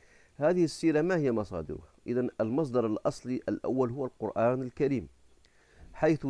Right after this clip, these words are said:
توجد كثير من الصور والآيات،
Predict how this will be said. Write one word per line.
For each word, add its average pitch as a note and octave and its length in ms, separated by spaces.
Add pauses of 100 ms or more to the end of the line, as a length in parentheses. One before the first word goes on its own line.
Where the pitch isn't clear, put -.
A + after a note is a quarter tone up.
(140)
توجد C#3 360 (680)
كثير D#3+ 460
من B2+ 140
الصور B2+ 440 (300)
والآيات، A2+ 1200